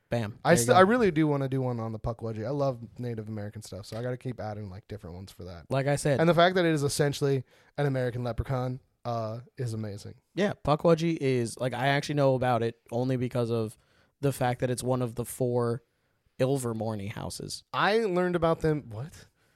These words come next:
Speaker 1: It's the American school for magic in the Harry Potter universe.
Speaker 2: Oh, stupid Harry Potter.
Speaker 1: So they
Speaker 2: That's
Speaker 1: have,
Speaker 2: Harry
Speaker 1: they have,
Speaker 2: Potter.
Speaker 1: they have Thunderbird, Pukwudgie,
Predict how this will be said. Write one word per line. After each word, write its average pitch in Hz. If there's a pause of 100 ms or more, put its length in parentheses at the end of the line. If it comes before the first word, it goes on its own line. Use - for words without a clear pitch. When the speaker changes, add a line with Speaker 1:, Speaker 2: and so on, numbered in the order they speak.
(120)
Speaker 1:
It's 147
the 147
American 131 (460)
school 120
for 113
magic 104
in 85
the 85 (240)
Harry 98
Potter 92
universe. 85
Speaker 2:
Oh, -
stupid -
Harry 98
Potter. -
Speaker 1:
So 117
they 104
Speaker 2:
That's 104
Speaker 1:
have, 98
Speaker 2:
Harry 104
Speaker 1:
they 110
have, 98
Speaker 2:
Potter. 101
Speaker 1:
they 113
have 107
Thunderbird, 120
Pukwudgie, 113